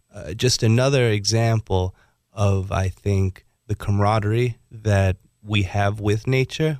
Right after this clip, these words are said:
whether we always wish to admit it or not. We often have a dualistic mindset,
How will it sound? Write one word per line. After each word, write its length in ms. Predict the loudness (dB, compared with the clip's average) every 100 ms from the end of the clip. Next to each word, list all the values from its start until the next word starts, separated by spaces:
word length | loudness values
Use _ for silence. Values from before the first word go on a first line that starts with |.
| -2
whether 300 | 0 2 2
we 280 | 2 0 -2 _ _ -4
always 280 | 0 2 2
wish 200 | 0 -2
to 100 | -2
admit 300 | -2 2 2
it 100 | 2
or 100 | 2
not. 380 | 0 0 0 -4 -12 _ _ _ -4
We 120 | 0
often 300 | 0 0 0
have 200 | 2 0
a 60 | 0
dualistic 580 | 0 2 0 -2 -4
mindset, 500 | 0 0 0 0 -2